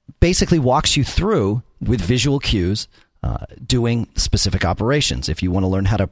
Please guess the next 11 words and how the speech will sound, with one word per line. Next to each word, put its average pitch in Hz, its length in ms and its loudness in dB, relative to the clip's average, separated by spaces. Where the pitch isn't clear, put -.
say, - 240 -2
print 151 260 2
photos 101 540 2
in 90 80 0
iPhoto, 85 600 0
you 85 120 0
can 82 300 -2
load 117 280 2
up 110 120 0
that 110 200 4
module, 151 560 2